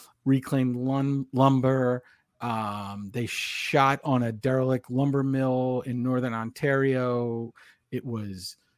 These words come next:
disgusting out. It was hard to get places to film. It was, there's a scene early on where you see, like, mosquitoes and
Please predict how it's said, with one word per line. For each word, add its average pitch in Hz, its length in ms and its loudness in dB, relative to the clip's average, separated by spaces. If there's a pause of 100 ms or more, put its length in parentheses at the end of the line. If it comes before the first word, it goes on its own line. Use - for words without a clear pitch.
(140)
disgusting 135 840 2
out. 120 320 0
It 107 80 -6
was 104 160 -8
hard 127 300 0
to 107 100 -8
get 120 340 -6
places 123 560 -4
to - 140 -14
film. 117 720 -6
It 101 160 -12
was, 101 580 -10
there's 113 220 -4
a 104 60 -6
scene 135 300 -2
early 123 280 2
on 120 240 2
where 113 100 -4
you 113 80 -4
see, 117 260 -6
like, 110 220 -6
mosquitoes 123 680 -2
and 110 180 -6